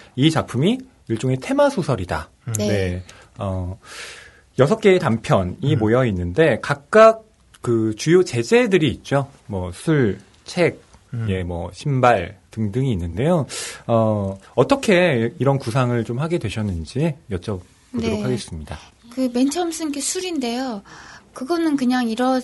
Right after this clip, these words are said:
Speaker 3: 이런 시리즈 생각을 안 하고 술 좀 써보고 싶었어요. 그리고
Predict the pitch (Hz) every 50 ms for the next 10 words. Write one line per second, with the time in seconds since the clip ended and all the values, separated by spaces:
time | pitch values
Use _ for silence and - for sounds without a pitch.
0 | 262 - - - 220 233 254 254 254 247 254 - 349 349 359 349 320 320 311 294
1 | 277 269 262 254 247 240 277 285 285 285 277 269 247 202 185 190 196 208 202 196
2 | - 247 247 233 - - - - - - - - - 392 381 381 359 359 349 339
3 | 330 320 311 302 - 269 254 262 - 311 311 320 311 294 262 - - - _ _
4 | _ _ _ _ - 247 240 - - 196 180 175 170 175 180 - - - - -
5 | - - - - _ _ - - 226 254 240 247 240 240 233 226 226 214